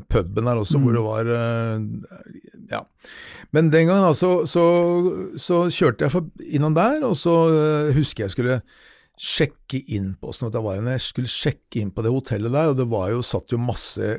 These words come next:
Speaker 1: karer, garva karer i puben, og det var lørdag ettermiddag, og det var kveld, og drakk øl, og så spurte jeg, du må jo spørre han bak, den gangen, så måtte du spørre han bak disken, ikke sant, "Er det noe, har du en ledig rom her?" Og så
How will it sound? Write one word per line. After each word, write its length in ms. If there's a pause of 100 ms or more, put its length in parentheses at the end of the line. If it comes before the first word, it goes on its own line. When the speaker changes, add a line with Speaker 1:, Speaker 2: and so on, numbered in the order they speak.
(100)
Speaker 1:
karer, 640 (140)
garva 520
karer 320
i 80
puben, 380
og 140
det 80
var 100
lørdag 280
ettermiddag, 300
og 80
det 240
var 160
kveld, 300 (540)
og 120
drakk 240
øl, 200
og 100
så 100
spurte 640
jeg, 260 (460)
du 60
må 100
jo 80
spørre 300
han 220 (120)
bak, 240
den 320
gangen, 160
så 140
måtte 100
du 60
spørre 300
han 120
bak 160
disken, 380
ikke 160
sant, 160
"Er 140
det 40
noe, 140
har 80
du 80
en 80
ledig 160
rom 160
her?" 220 (840)
Og 120
så 160